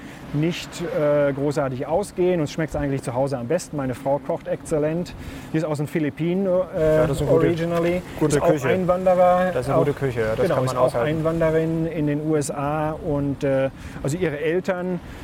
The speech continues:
Speaker 1: sind auch ein bisschen früher in Rente gegangen als, äh, als das gesetzliche Rentenalter und hat das dann bei ihren Eltern gesehen, wie schön das ist, wenn man, äh, in der Frührente dann reisen kann und Freiheit hat. Und also da war sie eigentlich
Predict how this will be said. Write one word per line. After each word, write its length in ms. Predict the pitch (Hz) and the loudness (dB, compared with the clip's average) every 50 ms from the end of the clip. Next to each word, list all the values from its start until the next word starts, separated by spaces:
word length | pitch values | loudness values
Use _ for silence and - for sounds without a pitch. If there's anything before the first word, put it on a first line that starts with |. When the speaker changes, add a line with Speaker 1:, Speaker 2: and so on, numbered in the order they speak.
| - - | -12 -10
Speaker 1:
sind 260 | - - 160 156 - - | -4 -2 -2 -2 -2 0
auch 180 | 170 185 180 | -2 0 0
ein 100 | 190 165 | 0 -2
bisschen 280 | 151 190 - - 175 156 | -2 -2 -2 -2 -4 -4
früher 440 | - - 170 190 202 202 196 196 190 | -2 -2 0 2 2 2 2 2 0
in 140 | 185 180 | 2 2
Rente 320 | 175 170 180 190 175 202 180 | 2 2 2 2 2 0 2
gegangen 600 | 180 180 170 175 170 170 175 180 180 185 185 185 | 2 2 0 0 -2 0 -2 -2 -2 -2 -2 -2
als, 560 | 185 165 180 165 165 165 - - - - - - - - | -2 0 0 0 0 -2 -4 -6 -8 -8 -8 -6 -4 -2
äh, 120 | 151 151 | 0 0
als 160 | 143 151 143 | 0 -2 -2
das 140 | - 151 131 | -2 -2 -2
gesetzliche 560 | 123 139 127 165 190 - - 170 160 170 165 | -2 -2 -2 -2 -4 -2 -4 -2 0 0 0
Rentenalter 540 | 156 165 180 175 - 185 170 170 165 156 165 | 0 0 -2 -2 -6 -6 -4 -2 -2 0 0
und 80 | 147 147 | 0 0
hat 100 | 156 151 | 0 -2
das 100 | 151 143 | -2 -2
dann 140 | - 139 135 | -2 -2 -2
bei 100 | 135 131 | -2 -2
ihren 240 | 139 139 135 151 | -2 -2 -2 -2
Eltern 440 | 127 127 156 170 - 196 190 190 185 | -2 -2 -4 -2 -2 -4 -2 -2 -2
gesehen, 420 | 156 139 120 143 151 170 196 185 147 | -2 -2 0 0 0 0 0 -2 -2
wie 80 | 131 | -4
schön 240 | 117 - 147 151 165 | -2 0 0 0 0
das 160 | 175 170 165 | 0 -2 -2
ist, 300 | 175 180 180 170 - 165 | -2 -4 -2 -2 -2 -2
wenn 140 | 160 156 147 | -2 -2 0
man, 280 | 147 147 147 147 143 139 - - - - - - - - - - - | -2 -2 -2 -2 -4 -6 -8 -10 -10 -10 -10 -10 -10 -10 -10 -6 -2
äh, 240 | 139 139 143 139 160 | -2 -2 0 0 -2
in 80 | 143 | -2
der 100 | 139 123 | -2 -2
Frührente 600 | - - 143 147 156 147 147 156 156 147 165 151 | -2 -2 0 0 2 2 0 0 0 0 0 0
dann 260 | 139 143 139 139 139 | 0 0 -2 0 -2
reisen 460 | 131 120 127 139 160 170 165 175 165 - | -2 -2 0 0 0 0 0 -2 -4 -2
kann 380 | - 165 156 160 160 160 165 165 | -4 -4 -4 -2 -4 -4 -4 -4
und 260 | 139 135 139 131 - | -4 -4 -4 -6 -6
Freiheit 680 | - - 135 131 139 151 156 151 156 156 156 151 151 | -6 -4 -2 0 2 2 0 0 0 -2 -2 -2 -2
hat. 220 | 160 151 151 156 151 - - - - - - - - 139 - - - - | -2 0 0 -2 -4 -6 -16 -14 -14 -14 -12 -12 -12 -12 -12 -12 -8 -4
Und 460 | 196 160 151 151 151 147 151 151 143 | -2 0 2 2 2 2 0 0 0
also 220 | 160 151 143 139 135 | 0 0 0 0 0
da 140 | 139 131 | -2 0
war 140 | 135 135 143 | 0 -2 -2
sie 140 | 143 156 135 | -2 -2 -4
eigentlich 440 | 123 139 156 143 147 156 143 - | -2 -4 -4 -2 -2 -2 -4 -6